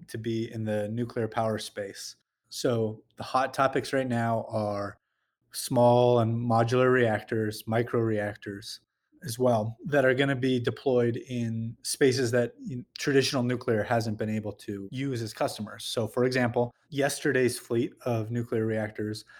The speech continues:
were on the gigawatt size and would service an area of approximately a million people. But tomorrow's nuclear reactors are much smaller. And so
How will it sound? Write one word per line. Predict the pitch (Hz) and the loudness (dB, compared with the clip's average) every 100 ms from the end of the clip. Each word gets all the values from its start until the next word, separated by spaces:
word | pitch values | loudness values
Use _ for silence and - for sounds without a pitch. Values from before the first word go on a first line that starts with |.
| - _ | -20 _
were | 127 127 - | 0 0 0
on | 120 113 | 0 0
the | 107 117 110 110 110 - | 0 0 2 -2 -4 -4
gigawatt | - 131 131 123 123 120 - | -2 2 4 6 4 2 -4
size | - 123 101 101 107 - - _ _ | -2 0 0 -4 -10 -12 -18 _ _
and | 139 120 | -4 -2
would | 117 113 | 0 -2
service | - 123 120 117 | 0 2 2 0
an | 127 | 0
area | 113 113 113 110 107 - | 0 2 2 0 -4 -6
of | 120 110 104 120 | -4 -4 -4 -4
approximately | 147 135 - 123 120 113 | 2 2 2 -2 -2 -2
a | |
million | 113 110 107 95 | -2 -2 -2 -6
people. | 98 - - _ - | -12 -14 -20 _ -4
But | 147 - | -2 -2
tomorrow's | 151 185 220 147 | 2 4 6 4
nuclear | 127 117 117 | 0 -2 -2
reactors | 110 107 104 110 107 | 0 -2 -4 -8 -8
are | - 110 107 107 104 - _ _ | -6 -4 -4 -6 -10 -14 _ _
much | 135 139 139 - | 0 0 0 -6
smaller. | - 131 131 110 95 - _ - _ 135 | -2 2 4 2 -2 -10 _ -20 _ -8
And | 117 | -4
so | 127 117 113 | 0 0 0